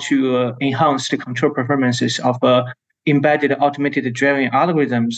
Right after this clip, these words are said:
while reducing the consumption of computational resources.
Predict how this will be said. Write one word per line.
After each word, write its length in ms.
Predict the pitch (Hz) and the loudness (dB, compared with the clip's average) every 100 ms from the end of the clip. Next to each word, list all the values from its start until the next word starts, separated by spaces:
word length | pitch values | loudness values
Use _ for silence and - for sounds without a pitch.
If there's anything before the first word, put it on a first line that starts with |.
| - | -6
while 480 | 120 139 139 143 139 - | 0 2 4 2 0 0
reducing 520 | 143 147 196 208 165 | 2 4 2 2 -2
the 80 | 131 | -4
consumption 640 | 135 123 160 151 - 131 | -4 -2 -2 -2 -2 -4
of 160 | 123 | -4
computational 540 | - 127 120 147 135 127 | -4 -4 0 0 2 2
resources. 540 | 156 - 233 - - | 2 2 -4 -6 -10